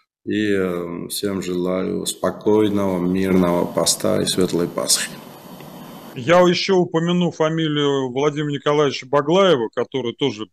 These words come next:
Speaker 2: проявил большой интерес, э, вот к вашему этому выступлению. И буду просить вас, соответственно, о тройном эфире, где он
Speaker 1: С
Speaker 2: задаст
Speaker 1: удовольствием.
Speaker 2: свои вопросы. Это будет, э,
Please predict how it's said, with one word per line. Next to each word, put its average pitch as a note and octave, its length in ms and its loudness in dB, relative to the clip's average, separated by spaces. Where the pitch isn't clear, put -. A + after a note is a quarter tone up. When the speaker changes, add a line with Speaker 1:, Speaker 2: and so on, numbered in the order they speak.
Speaker 2:
проявил A#2+ 460 0
большой A#2+ 460 2
интерес, A#2+ 540 0
э, B2 40 -2
вот G#2+ 840 2
к - 40 -10
вашему A2+ 480 0
этому A2 380 -6
выступлению. C3+ 840 4
И D3 400 4
буду C#3 320 0
просить D3 460 2
вас, C#3 240 4
соответственно, B2+ 720 0
о A2 60 -2
тройном C3 540 0
эфире, D#3+ 420 -2
где A2+ 180 -4
он A#2+ 80 0
Speaker 1:
С A2+ 60 0
Speaker 2:
задаст G#2+ 140 6
Speaker 1:
удовольствием. - 720 -2
Speaker 2:
свои C3 340 2
вопросы. C3+ 540 0
Это B2 320 -6
будет, B2+ 420 -6
э, B2+ 300 2